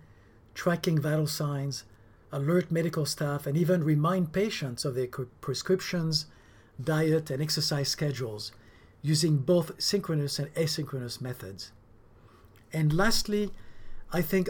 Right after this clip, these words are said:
ophthalmology telemedicine and optometry telemedicine are starting to get widely adopted by providers and patients. Ophthalmology and optometry telemedicine help minimize patient exposure via on-demand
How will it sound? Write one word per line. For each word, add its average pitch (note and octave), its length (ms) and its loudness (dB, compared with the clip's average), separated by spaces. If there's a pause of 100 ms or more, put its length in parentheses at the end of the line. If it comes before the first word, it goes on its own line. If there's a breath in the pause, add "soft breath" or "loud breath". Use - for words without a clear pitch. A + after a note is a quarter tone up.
ophthalmology F3 640 4
telemedicine D#3 720 2
and D3+ 240 -2
optometry C#3+ 720 -2
telemedicine B2 840 -6
are C#3 80 -2
starting F3+ 480 2
to - 120 -2
get C#3 280 0
widely D#3 420 2
adopted C3 580 -2 (460 loud breath)
by C3+ 140 -2
providers D3+ 680 2
and B2+ 160 -6
patients. - 640 0 (1000 loud breath)
Ophthalmology F3+ 880 4
and D#3+ 100 6
optometry F#3 560 2
telemedicine D#3 760 2
help D#3+ 300 0
minimize D3+ 680 2 (380 loud breath)
patient D#3 380 0
exposure F3 600 0
via C#3+ 340 0
on-demand E3 760 0